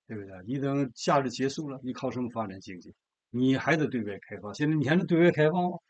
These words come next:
你每天都做这个事儿，都是和国际社会相对立的，呃，和人类社会发展的方向是，是相悖的，和人民群众的愿望正好相反，和人性相反，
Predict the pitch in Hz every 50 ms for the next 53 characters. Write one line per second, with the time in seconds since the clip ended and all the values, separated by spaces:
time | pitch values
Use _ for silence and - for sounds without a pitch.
0 | _ _ _ _ _ - 160 190 208 185 170 151 147 135 - 175 190 180 175 147
1 | - - 185 175 160 151 156 135 127 117 - 156 151 127 147 147 - 143 131 -
2 | 143 117 - - 123 127 120 147 139 - - 135 131 127 135 123 135 127 - -
3 | 175 147 120 110 123 117 107 95 95 - _ _ _ _ _ _ _ _ - 120
4 | 123 120 - - 143 135 120 123 135 156 175 175 151 - - - - 156 147 151
5 | 139 - - - 135 135 123 123 113 120 117 - 127 117 117 117 131 117 110 101
6 | 92 98 98 92 - _ _ _ _ _ - - 123 110 - - 151 131 110 110
7 | 113 147 - - - - _ _ _ _ _ _ _ _ _ _ _ - 143 123
8 | 135 165 196 208 190 165 - - 165 190 202 175 147 139 139 160 214 208 175 131
9 | 117 113 113 117 175 - 110 107 - - 120 113 107 - _ - _ _ _ -
10 | - _ - 135 113 113 123 139 180 180 240 262 190 - 131 117 101 101 92